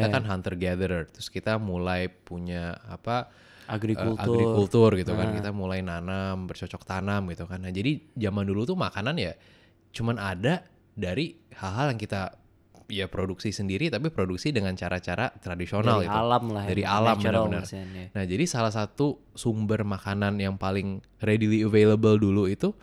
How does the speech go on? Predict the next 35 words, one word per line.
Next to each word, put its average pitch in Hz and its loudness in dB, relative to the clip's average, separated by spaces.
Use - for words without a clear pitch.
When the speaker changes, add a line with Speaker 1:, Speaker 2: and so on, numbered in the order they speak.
Speaker 2:
ya 98 -2
gula. 110 2
Gula 92 -4
dari 92 -2
Speaker 1:
Hmm. 82 -6
Speaker 2:
mana? 87 -6
Gula 95 -6
dari 107 -6
buah-buahan 101 -2
gitu. 87 -2
Speaker 1:
Buah-buahan. 107 -2
Speaker 2:
Nah, 95 -8
kenapa 95 -6
Speaker 1:
Hmm. 104 -10
Speaker 2:
khusus 123 0
gula 101 0
dari 98 0
buah-buahan? 95 -4
Ya 110 -6
karena 120 0
buah-buahan 110 2
itu 131 -4
kan 190 -2
ada 101 -2
yang 95 -2
mentah, 135 0
ada 95 -4
yang 92 -2
matang, 123 2
kan 135 0
Speaker 1:
Hmm. 131 0
Speaker 2:
kita 151 2
harus 180 2
milih 113 2
tuh. 104 -6